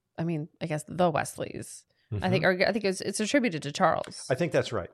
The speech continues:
Speaker 1: Yeah.
Speaker 2: Mm-hmm. Yep.
Speaker 1: Um, and so it's just, it's very interesting how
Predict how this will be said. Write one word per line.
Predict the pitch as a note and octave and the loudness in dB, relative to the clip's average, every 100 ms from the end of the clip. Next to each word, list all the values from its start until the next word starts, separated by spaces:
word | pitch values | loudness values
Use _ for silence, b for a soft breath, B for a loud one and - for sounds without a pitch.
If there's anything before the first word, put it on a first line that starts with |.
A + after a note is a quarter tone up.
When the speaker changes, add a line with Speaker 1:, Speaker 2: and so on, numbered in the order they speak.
| - | 0
Speaker 1:
Yeah. | F3+ - G3 | 2 2 0
Speaker 2:
Mm-hmm. | - - | -6 -6
Yep. | - - _ _ _ _ _ - - | -8 -8 _ _ _ _ _ -20 -2
Speaker 1:
Um, | F3+ D#3+ D#3+ D#3 F#3 _ _ _ _ | 0 0 -2 -6 -12 _ _ _ _
and | G3 F#3+ | -4 0
so | - F#3+ | 6 6
it's | G3 | 6
just, | C4 - | 2 2
it's | B3 - | 0 4
very | D4+ D4+ | 6 6
interesting | A3+ B3 A#3+ - E3 | 2 0 0 0 -2
how | E3+ D#3+ E3 D#3+ D#3+ D#3+ | 0 2 4 4 2 -2